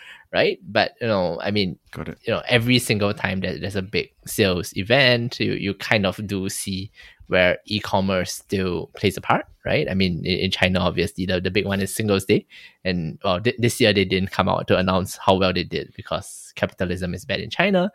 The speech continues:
Speaker 1: But, you know, uh, they, they always used to say, you know, re-, record revenues, all that, right? But for,
Speaker 2: Yep.
Speaker 1: for Black Friday, I think Shopify and, and Melly and even Amazon to a certain extent all came out and said, you know, "Th-, this was the best year yet ever"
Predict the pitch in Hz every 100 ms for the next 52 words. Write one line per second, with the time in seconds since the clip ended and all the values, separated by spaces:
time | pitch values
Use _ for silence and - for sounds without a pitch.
0 | - - - - - - 95 80 80 87
1 | 95 92 98 92 98 85 127 104 - 90
2 | 90 90 92 92 87 - - 90 90 90
3 | 80 - - - 139 - - _ _ _
4 | _ _ _ - 123 117 98 - - -
5 | 107 101 101 113 104 123 - 98 98 92
6 | 90 - 98 - - 110 107 95 95 87
7 | 87 85 95 98 95 95 90 - _ -
8 | _ _ - 95 90 - - 147 127 127
9 | 104 107 98 98 95 104 95 95 101 92
10 | 101 - 101 90 - 92 95 160 98 101
11 | 98 90 - 95 95 - 87 87 78 -
12 | - 98 92